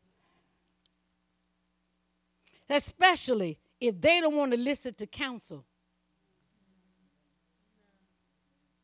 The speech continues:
Everything in their life,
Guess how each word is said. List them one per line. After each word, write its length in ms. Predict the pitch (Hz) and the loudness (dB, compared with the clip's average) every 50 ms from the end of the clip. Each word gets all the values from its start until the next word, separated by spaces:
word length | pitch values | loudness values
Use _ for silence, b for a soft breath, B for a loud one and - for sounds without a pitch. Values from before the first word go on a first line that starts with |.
| _ _ _ _ _ _ _ _ _ _ _ _ _ _ _ _ _ _ _ - | _ _ _ _ _ _ _ _ _ _ _ _ _ _ _ _ _ _ _ 0
Everything 560 | 233 254 294 339 359 381 339 - 370 370 359 | 4 6 6 6 4 2 -4 -2 -2 -2 0
in 100 | 359 359 | 0 0
their 160 | 339 370 370 339 | 2 4 4 4
life, 360 | 302 294 277 262 240 240 | 4 4 4 4 2 2